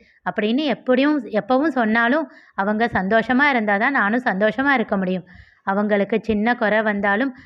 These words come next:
அது என்னோட சந்தோஷத்தையும் பாதிக்கும். இப்போ நான் எவ்வளவு திருப்தியா இருக்கேன் தெரியுமா? உண்மையை சொன்னா நான் ரொம்ப ரொம்ப சந்தோஷமா இருக்கேன் மச்சான். ஒருவேளை அது கெட்டு போச்சுன்னா என்னால தாங்க முடியுமான்னு யோசி. முன்னையெல்லாம் இருக்கிற அளவுக்கு இப்போ எனக்கு மனசுல தெம்பு இல்ல.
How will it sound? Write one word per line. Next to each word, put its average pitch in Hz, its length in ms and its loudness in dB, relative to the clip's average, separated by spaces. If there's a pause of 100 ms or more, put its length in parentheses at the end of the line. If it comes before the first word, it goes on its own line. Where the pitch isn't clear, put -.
(100)
அது 208 240 0
என்னோட 220 400 2
சந்தோஷத்தையும் 262 640 0
பாதிக்கும். 208 480 -2 (480)
இப்போ 208 240 -2
நான் 208 240 0
எவ்வளவு 247 260 0
திருப்தியா 262 440 0
இருக்கேன் 233 300 -2
தெரியுமா? 220 360 0 (420)
உண்மையை 208 420 0
சொன்னா 214 380 0
நான் 233 160 0
ரொம்ப 190 240 -2
ரொம்ப 233 220 2
சந்தோஷமா 233 560 0
இருக்கேன் 226 280 0
மச்சான். 180 380 -2 (460)
ஒருவேளை 208 520 0
அது 214 180 0
கெட்டு 214 260 -2
போச்சுன்னா 220 520 -2
என்னால 214 300 0
தாங்க 233 360 0
முடியுமான்னு 233 540 0
யோசி. 226 340 0 (680)
முன்னையெல்லாம் 214 540 0
இருக்கிற 233 320 0
அளவுக்கு 220 380 0
இப்போ 294 240 -2
எனக்கு 208 280 -2
மனசுல 240 420 0
தெம்பு 226 320 0
இல்ல. 196 160 0